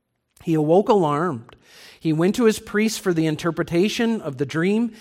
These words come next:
and the priest explained the child would someday rule over all the kingdoms of men and would indeed overthrow Astyages' kingdom as well. He refused to believe it. When the child was born in five eighty B C,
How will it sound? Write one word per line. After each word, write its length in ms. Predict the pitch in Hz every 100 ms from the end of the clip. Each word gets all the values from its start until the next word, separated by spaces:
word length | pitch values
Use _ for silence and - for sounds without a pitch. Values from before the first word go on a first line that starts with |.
| - -
and 120 | 143
the 60 | 135
priest 360 | - 214 226
explained 420 | 151 - 185 196
the 80 | 170
child 320 | 131 175 185
would 140 | 160 131
someday 380 | 180 190 170 147
rule 340 | 156 160 170
over 280 | 147 135 135
all 360 | 135 143 160 180
the 100 | 175
kingdoms 560 | - 185 175 165 147
of 160 | 139 123
men 400 | 139 151 185 190 - - -
and 180 | 147 156
would 140 | 147
indeed 500 | 139 143 135 180 196
overthrow 960 | 185 156 147 135 131 - 170 185 196 156
Astyages' 1160 | 139 131 - - 131 120 123 120 123 180 - - - - -
kingdom 480 | 160 151 151 151 160
as 220 | 143 139
well. 440 | 151 156 117 - - _ - _
He 260 | - 196 208
refused 580 | 233 202 - 190 202 -
to 60 |
believe 440 | 185 190 202 214 135
it. 160 | 104 -
When 200 | 143 147
the 100 | 135
child 420 | - 170 190 220
was 160 | 226
born 400 | 175 214 170 147
in 140 | 170 165
five 340 | 151 143 160
eighty 240 | 165 175 196
B 160 | 208
C, 440 | 196 - 127 120